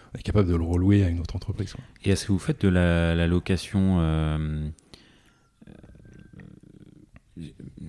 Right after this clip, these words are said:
Speaker 2: seconde main, entre guillemets, enfin, je veux dire, euh, le cas, justement,
Speaker 1: Ouais.
Speaker 2: où, euh, t'as quelqu'un qui te le louait pour deux ans, puis finalement, il te le loue, euh, un an, et,
Speaker 1: Ouais.
Speaker 2: et tu, tu reloues à quelqu'un en seconde main ? Il y a, il y a des clients intéressés, il y a un marché, euh, vous faites ça ou pas ?
Speaker 1: Alors, il y a, il y a un, il y a un marché pour ça.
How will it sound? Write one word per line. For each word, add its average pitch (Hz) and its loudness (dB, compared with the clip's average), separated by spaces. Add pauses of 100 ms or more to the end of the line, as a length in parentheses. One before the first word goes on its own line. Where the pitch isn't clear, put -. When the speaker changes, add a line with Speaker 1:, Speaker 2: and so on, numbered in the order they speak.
Speaker 2:
seconde 101 2
main, 107 2
entre 98 -6
guillemets, 95 -2
enfin, 90 -2
je - -2
veux 78 -8
dire, 92 0
euh, 80 -2
le 80 -2
cas, 98 -2
justement, 85 -4
Speaker 1:
Ouais. 98 0
Speaker 2:
où, 85 -2
euh, 76 -4
t'as 78 -8
quelqu'un 80 -12
qui - -16
te - -10
le 78 -2
louait 82 0
pour 87 -4
deux 80 -4
ans, 101 -2
puis - -12
finalement, 82 -4
il 90 -2
te - -10
le 78 -4
loue, 82 -4
euh, 73 -4
un 80 -2
an, 92 -2
et, 73 -6 (320)
Speaker 1:
Ouais. 95 0 (220)
Speaker 2:
et - -10
tu, 78 -4
tu - -6
reloues 95 4
à 95 4
quelqu'un 98 0
en 95 0
seconde 92 0
main ? 123 2
Il 113 -2
y 92 0
a, 90 0
il 87 0
y 85 0
a 87 0
des 82 -2
clients 95 -2
intéressés, 92 -2
il 131 0
y 120 0
a 98 2
un 92 2
marché, 107 2
euh, 120 2
vous 85 -2
faites - -2
ça 123 -4
ou 120 -6
pas ? 87 -4 (340)
Speaker 1:
Alors, - 2
il 110 0
y - 4
a, 104 0
il 110 -4
y 117 6
a 123 8
un, 104 4
il 101 0
y 113 2
a 131 4
un 139 2
marché 123 0
pour 107 -6
ça. 131 -2